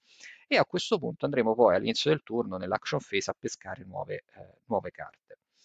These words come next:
Eh, infine, l'ultima cosa che andiamo a fare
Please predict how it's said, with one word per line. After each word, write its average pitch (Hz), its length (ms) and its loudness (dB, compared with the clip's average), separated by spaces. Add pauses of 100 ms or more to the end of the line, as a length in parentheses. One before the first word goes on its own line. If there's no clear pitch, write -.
(420)
Eh, 104 580 4
infine, 226 640 2
l'ultima 151 420 2
cosa 120 260 6
che 113 80 2
andiamo 98 500 2
a 120 80 -4
fare 113 580 4